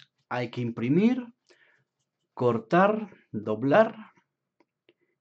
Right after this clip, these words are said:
y pegar. Aquí la, la podemos ver.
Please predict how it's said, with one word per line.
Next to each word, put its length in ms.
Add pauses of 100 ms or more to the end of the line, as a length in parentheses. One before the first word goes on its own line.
(260)
y 140
pegar. 480 (2500)
Aquí 240
la, 220 (300)
la 320
podemos 420
ver. 240